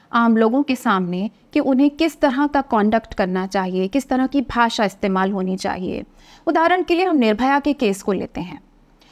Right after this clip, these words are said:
निर्भया के केस में एक वकील ने निर्भया के लिए कहा था कि, अ, ऐसी महिला, ऐसी लड़की अगर मेरी बहन हो तो मैं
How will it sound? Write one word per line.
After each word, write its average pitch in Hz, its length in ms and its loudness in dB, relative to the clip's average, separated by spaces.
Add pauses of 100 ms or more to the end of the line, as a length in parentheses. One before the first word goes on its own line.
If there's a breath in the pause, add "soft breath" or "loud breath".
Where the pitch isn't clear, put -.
(200 soft breath)
निर्भया 285 380 4
के 370 120 -2
केस 285 380 0
में 285 120 4
एक 269 180 0
वकील 262 420 2
ने 196 320 0
निर्भया 214 420 2
के 254 140 0
लिए 220 160 2
कहा 196 280 -2
था 214 180 -2
कि, 233 340 0 (100)
अ, 190 240 0 (360)
ऐसी 220 340 2
महिला, 226 500 4
ऐसी 247 320 0
लड़की 214 380 2
अगर 214 200 4
मेरी 208 240 0
बहन 208 380 0
हो 240 260 0 (460 soft breath)
तो 311 440 2
मैं 247 500 4